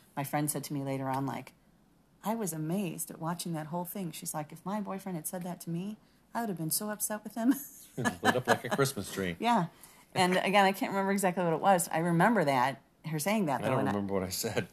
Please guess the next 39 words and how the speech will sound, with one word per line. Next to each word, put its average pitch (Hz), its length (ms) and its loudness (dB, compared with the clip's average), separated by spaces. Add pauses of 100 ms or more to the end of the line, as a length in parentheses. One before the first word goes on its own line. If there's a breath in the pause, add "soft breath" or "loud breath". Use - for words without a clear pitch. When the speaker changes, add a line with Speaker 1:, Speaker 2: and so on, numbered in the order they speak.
Speaker 1:
Uh, 165 120 -2
yeah, 196 240 6
it 139 80 2
wasn't 175 260 4
very 160 220 2
significant 156 580 -2
to - 80 -6
me 139 120 -2
either, 139 400 -6 (340 soft breath)
because 147 260 -2
we 147 140 0
just - 220 -4
played 143 240 -2
like 95 200 -6
that - 220 -8 (180)
Speaker 2:
Mm-hmm. 95 220 -4
Speaker 1:
all 139 120 -2
day 131 140 -2
long. 131 360 -4 (280)
Speaker 2:
Right. 123 240 0 (600 soft breath)
And, 143 320 0
and 131 140 2
it 135 120 2
is 196 140 2
playful - 420 0
because, 95 440 -2 (120 loud breath)
Speaker 1:
Yeah. 147 100 -6 (420 loud breath)
Speaker 2:
you 143 100 2
know, 104 260 2
I 135 360 2 (380)
understand 117 800 0
this 98 240 -2
game 107 440 0
of 85 140 -4
working 120 360 -2
on 87 100 0
myself, 80 500 -4
Speaker 1:
Mm-hmm. 147 80 -2
Speaker 2:
so 92 420 2